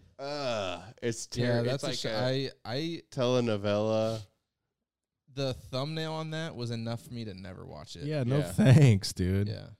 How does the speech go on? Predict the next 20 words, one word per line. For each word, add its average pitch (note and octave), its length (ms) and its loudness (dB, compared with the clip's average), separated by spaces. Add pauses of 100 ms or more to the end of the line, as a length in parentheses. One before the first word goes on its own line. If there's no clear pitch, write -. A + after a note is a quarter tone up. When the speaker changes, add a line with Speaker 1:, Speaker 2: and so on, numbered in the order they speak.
(280)
Speaker 1:
It's G#2 180 0
just, - 320 -4 (120)
Speaker 3:
And A#2 100 0
I - 20 6
Speaker 1:
it's F#3+ 220 0
awful, E2+ 520 -2
and F#2 160 0
it's F#2+ 300 -2
just - 340 -6
Speaker 3:
Is B2+ 80 8
it C#3 60 8
like B2+ 160 4
a A2 80 4
weird, G2 340 -2
like G2+ 220 -2
a F2 160 -6 (220)
witty G2+ 380 -4
sitcom G2 680 -10
or G2 80 -10
something A#2 80 -12